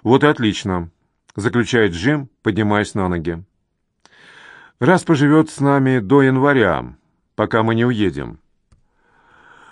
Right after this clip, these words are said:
Может, если он узнает, что ему еще не надо ехать с нами, он успокоится и повеселеет, получше сойдется с Энджи и своим братиком».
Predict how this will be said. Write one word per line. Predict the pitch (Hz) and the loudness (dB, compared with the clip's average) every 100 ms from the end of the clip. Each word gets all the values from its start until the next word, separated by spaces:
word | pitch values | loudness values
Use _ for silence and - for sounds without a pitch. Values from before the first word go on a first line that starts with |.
| - _ _ _ _ _ _ _ | -20 _ _ _ _ _ _ _
Может, | 123 160 160 | 2 4 6
если | 170 160 160 | 4 4 4
он | 151 | 4
узнает, | 131 131 147 139 | 4 2 2 2
что | - - | 0 2
ему | 135 131 139 | 2 4 2
еще | 131 - 135 123 110 - _ _ _ _ _ _ _ _ _ _ _ | 0 2 2 2 0 -6 _ _ _ _ _ _ _ _ _ _ _
не | 143 160 | 4 6
надо | 156 139 117 104 | 8 6 4 0
ехать | 101 117 - 110 | 0 0 -2 -6
с | - | -6
нами, | 104 90 87 71 _ _ _ _ _ _ _ _ _ _ _ _ | -4 -2 -4 -8 _ _ _ _ _ _ _ _ _ _ _ _
он | - 127 | -2 0
успокоится | 127 - 120 127 123 117 - | 0 0 0 4 4 4 2
и | 107 | 0
повеселеет, | 107 110 - 127 156 110 87 - _ _ _ _ - - - | 2 0 2 2 4 2 -2 -12 _ _ _ _ -20 -20 -4
получше | 120 131 135 135 | 2 4 4 2
сойдется | 120 117 120 117 117 | 0 2 2 0 -2
с | 101 123 | -2 0
Энджи | 123 113 95 110 104 98 | 0 0 0 2 2 0
и | - 107 | -4 -6
своим | - 117 113 107 | -2 0 2 2
братиком». | 139 143 101 - 71 57 | 2 0 -2 -6 -8 -10